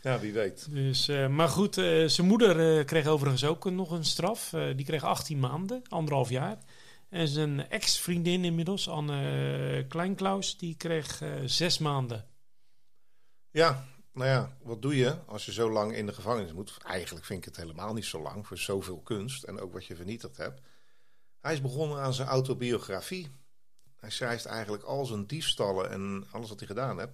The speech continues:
Speaker 1: in een boek op. En dat boek, eh, komt uit in tweeduizend zes en dat heet Bekentenissen van een kunstdief.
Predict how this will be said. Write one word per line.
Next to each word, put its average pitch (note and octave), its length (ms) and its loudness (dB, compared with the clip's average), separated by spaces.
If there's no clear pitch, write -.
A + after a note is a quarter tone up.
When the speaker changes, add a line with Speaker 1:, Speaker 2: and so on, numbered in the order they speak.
Speaker 1:
in D#3+ 160 -2
een B2 100 2
boek B2+ 200 0
op. - 400 -6
En B2+ 120 -8
dat A2+ 180 -4
boek, - 340 -6
eh, A2+ 80 -8
komt C3 280 -4
uit C3 300 0
in B2+ 80 -10
tweeduizend B2 540 0
zes C#3+ 240 -6
en A2+ 60 -8
dat G#2+ 160 -8
heet C#3+ 320 -4
Bekentenissen E3+ 840 0
van B2+ 160 2
een A2 160 0
kunstdief. C3 680 0